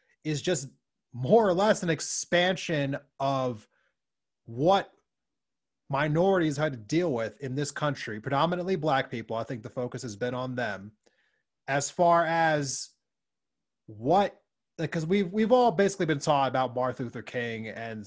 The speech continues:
the civil rights era, but I think a lot of us have realized in the last year or so, especially in the wake of George Floyd's murder,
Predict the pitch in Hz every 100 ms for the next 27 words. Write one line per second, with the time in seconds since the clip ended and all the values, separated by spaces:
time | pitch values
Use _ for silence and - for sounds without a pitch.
0 | - 104 - 123 117 110 113 117 - 117
1 | 117 117 127 - 202 175 170 160 151 113
2 | 135 151 131 123 127 123 127 123 - 135
3 | 147 135 117 - 107 98 95 147 147 -
4 | 123 120 - 147 135 117 131 135 120 101
5 | 113 120 110 - 120 107 104 165 156 107
6 | 92